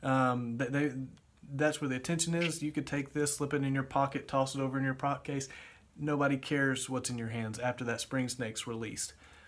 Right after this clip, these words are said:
Um, also, if, if you are self-conscious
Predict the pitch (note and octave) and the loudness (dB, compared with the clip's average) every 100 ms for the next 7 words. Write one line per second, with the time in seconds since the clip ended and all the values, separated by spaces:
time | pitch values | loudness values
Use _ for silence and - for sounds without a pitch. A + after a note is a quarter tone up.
0 | - C3 C3 B2 A#2+ A#2+ - - - - | 0 4 4 4 -2 -4 -10 -20 -20 -20
1 | - - _ - B2 B2+ D3+ D3 C#3 C3+ | -20 -20 _ 0 2 4 2 0 -2 0
2 | D#3+ C3 C3+ - C3 C3 - B2 - D3 | 6 6 6 4 2 2 0 -2 -2 -4
3 | - | -4